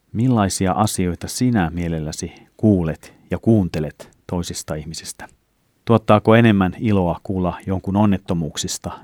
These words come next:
ja vaikeuksista kuin se, että saa kuulla jonkun menestyneen?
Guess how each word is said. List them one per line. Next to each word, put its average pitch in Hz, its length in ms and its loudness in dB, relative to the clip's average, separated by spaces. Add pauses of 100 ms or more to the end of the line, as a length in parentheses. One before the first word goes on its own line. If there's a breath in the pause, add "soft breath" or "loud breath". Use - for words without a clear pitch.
(160)
ja 92 140 -2
vaikeuksista 92 760 -2
kuin 98 180 -2
se, 95 140 0
että 90 180 -8
saa 92 200 0
kuulla 95 280 -2
jonkun 101 320 -2
menestyneen? 87 720 -2